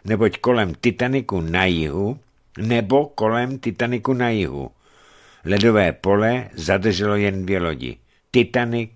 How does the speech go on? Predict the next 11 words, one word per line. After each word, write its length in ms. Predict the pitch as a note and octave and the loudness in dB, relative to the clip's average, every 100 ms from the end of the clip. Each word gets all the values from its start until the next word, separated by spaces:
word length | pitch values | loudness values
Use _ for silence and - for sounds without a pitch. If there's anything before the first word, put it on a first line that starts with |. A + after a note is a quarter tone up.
| - - | -20 -8
a 240 | G2 F#2+ - | -6 -6 -4
Kalifornien. 880 | - D#2+ D#2+ D#2 C2 C2 B1 A1 G#1+ _ _ _ _ - - - - | 0 0 0 -6 -6 -8 -10 -12 -18 _ _ _ _ -20 -20 -20 -6
Na 120 | F#2+ | -4
to 160 | F2+ G2 | 0 0
Smith 300 | - A#2+ C3 | 0 0 -2
citoval 560 | - - G#2+ B2 A2+ | -4 -6 -4 -2 -2
dodatek 600 | F#2 G2+ A2+ G#2+ A2 A#2+ B2 _ - | 0 -2 -2 -4 -4 -8 -10 _ -12
článku 640 | - F#2 G2 G#2+ G#2 F2 | -4 0 0 -2 -6 -8
dva 360 | D2+ D#2 F2+ G2 | -4 -2 -2 -2
Bruselské 680 | F#2 F#2 - G#2 - D#2 | -4 -4 -4 -6 -6 -8
konvence, 680 | C#2 D#2 D#2+ F#2+ F#2 - A#2 | -6 -8 -6 -6 -8 -6 -6